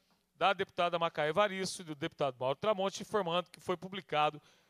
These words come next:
o decreto quarenta e oito mil oitocentos e dezenove,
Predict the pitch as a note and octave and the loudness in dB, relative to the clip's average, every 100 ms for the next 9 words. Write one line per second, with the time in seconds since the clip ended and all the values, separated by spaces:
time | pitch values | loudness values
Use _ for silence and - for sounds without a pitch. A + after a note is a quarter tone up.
0 | _ G3 F#3 - D#3+ E3+ - - D#3 F#3 | _ -4 -2 0 2 2 0 0 2 2
1 | - G3 G3 - F3 F3+ E3+ - F#3 E3+ | 2 2 2 0 -4 -2 -2 -4 -4 0
2 | F3+ D#3+ D#3+ D3+ | 4 6 6 2